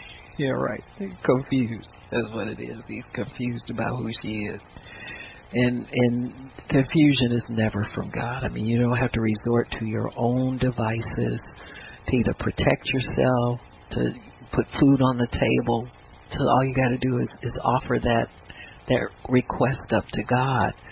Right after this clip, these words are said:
and see what God will do. Amen. And so Abraham knew that he could build an offer, uh,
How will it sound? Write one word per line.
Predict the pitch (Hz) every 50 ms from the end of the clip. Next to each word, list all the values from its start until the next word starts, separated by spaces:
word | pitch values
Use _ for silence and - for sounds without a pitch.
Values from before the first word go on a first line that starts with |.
| - - - - - - - -
and | 120 117 113 113 - -
see | 127 127 120
what | 123 117 113
God | - 120 117 120 123 - -
will | 123 131 135
do. | 139 165 170 156 - - - - - 131
Amen. | 127 131 131 131 135 143 151 156 - - - - - - - - - -
And | - 131 123 127
so | - - 131 123 123 123 120 -
Abraham | - 127 131 135 139 139 135 135 135 123 123 123
knew | 117 117 120 120 123 123
that | 127 117 113 -
he | 139 135 127 -
could | 135 - - 117
build | 123 123 127 131
an | 135 135 135
offer, | 120 120 123 120 - - 139 147 143 - 113 107 - - -
uh, | - 123